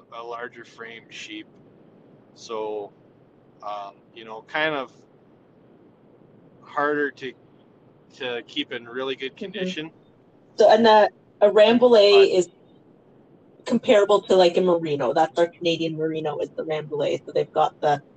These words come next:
Speaker 2: a lower micron count for the, the
Speaker 1: Yeah.
Speaker 2: wool fibers. Then they've got all the,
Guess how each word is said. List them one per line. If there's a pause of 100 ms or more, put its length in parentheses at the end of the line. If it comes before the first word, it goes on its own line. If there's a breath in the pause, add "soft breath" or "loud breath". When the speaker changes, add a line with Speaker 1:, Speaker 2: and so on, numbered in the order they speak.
(560)
Speaker 2:
a
lower
micron
count (800)
for (360)
the, (340)
the
Speaker 1:
Yeah.
Speaker 2:
wool
fibers. (580)
Then
they've
got
all
the,